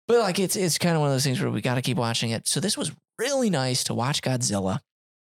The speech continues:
and then to follow it up with Dune. When your daughter goes to, but when you get her in bed by seven thirty,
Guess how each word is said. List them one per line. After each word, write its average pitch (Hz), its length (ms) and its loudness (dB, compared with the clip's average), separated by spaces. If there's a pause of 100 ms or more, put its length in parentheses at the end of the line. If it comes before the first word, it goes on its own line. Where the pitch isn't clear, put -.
(320)
and 139 120 -4
then 131 140 0
to 120 60 -2
follow 117 380 0
it 110 40 2
up 110 140 -2
with 113 200 -4
Dune. 104 380 -2 (640)
When 170 140 0
your 262 100 0
daughter 190 320 2
goes 127 280 0
to, 117 100 -2
but - 100 -4
when 143 140 0
you 220 100 0
get 175 220 -2
her 220 120 2
in 151 120 0
bed 120 200 0
by 120 140 -2
seven 117 400 0
thirty, 117 480 -2